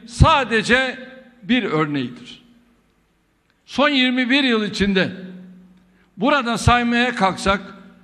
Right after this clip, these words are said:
saatler alacak nice reformu, nice düzenlemeyi kararlılıkla hayata geçirdik.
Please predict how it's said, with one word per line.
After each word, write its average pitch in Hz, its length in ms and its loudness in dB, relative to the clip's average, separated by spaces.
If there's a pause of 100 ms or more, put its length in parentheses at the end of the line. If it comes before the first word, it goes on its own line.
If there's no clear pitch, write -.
(140)
saatler 247 680 2
alacak 226 840 -2
nice 220 420 0
reformu, 180 680 -2 (460)
nice 247 480 0
düzenlemeyi 214 1080 0 (220)
kararlılıkla 208 800 0
hayata 180 400 0
geçirdik. 135 500 -8